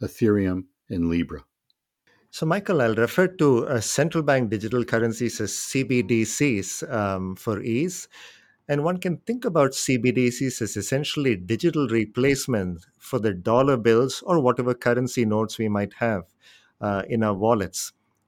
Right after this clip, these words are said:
Speaker 2: So a digital dollar, if it were to transpire one day, would essentially be a digital form of the U S dollar. So the critical aspect of a C B D C, of course, is that it,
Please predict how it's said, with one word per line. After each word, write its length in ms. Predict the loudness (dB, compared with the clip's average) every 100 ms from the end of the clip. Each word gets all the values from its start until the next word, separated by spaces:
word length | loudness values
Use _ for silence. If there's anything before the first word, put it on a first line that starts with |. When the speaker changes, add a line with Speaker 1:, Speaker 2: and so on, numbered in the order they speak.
| _
Speaker 2:
So 220 | -4 0
a 80 | 0
digital 480 | 0 -2 0 0 0
dollar, 540 | 4 4 4 2 -2
if 240 | -6 -6 -6
it 100 | -4
were 140 | -4
to 160 | -4 -6
transpire 640 | -4 -4 -4 -2 0 0
one 260 | 0 -2 0
day, 240 | -2 -2 -8 _ _ _ _ 0
would 160 | 4
essentially 640 | 4 4 0 0 -4 -2 -2
be 300 | 2 2 2
a 140 | -2
digital 440 | -2 -2 0 -2 -2
form 580 | -2 0 2 2 0 -4
of 180 | -4 -4
the 80 | -2
U 180 | -2 0
S 120 | -2
dollar. 440 | -2 0 0 -2 -12 _ _ _ _ _
So 160 | -8
the 140 | -4 -4
critical 520 | -2 -2 -2 0 2
aspect 380 | 2 2 0 0
of 100 | -2
a 60 |
C 220 | -2 -2 0
B 160 | 0
D 160 | 0 0
C, 180 | 0 -2
of 180 | -2
course, 380 | 0 2 2 0
is 200 | -6 -2
that 120 | -2
it, 160 | -2 -6